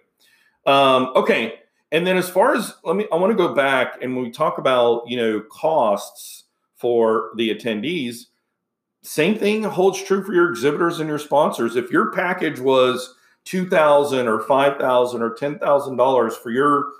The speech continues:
main sponsor, it should still be that amount because they're still getting in front of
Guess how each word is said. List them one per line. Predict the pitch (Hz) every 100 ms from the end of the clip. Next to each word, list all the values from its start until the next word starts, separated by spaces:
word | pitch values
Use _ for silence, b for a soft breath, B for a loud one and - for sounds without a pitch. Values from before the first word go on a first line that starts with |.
| B
main | 127 127 131
sponsor, | 123 - 135 139 120 113 - B -
it | 196
should | - 339
still | - - 196
be | 165 202
that | 151 147
amount | 127 113 101 -
because | 127 160 -
they're | 202
still | 233 - 202 202
getting | - 190 170
in |
front | - 180
of | 135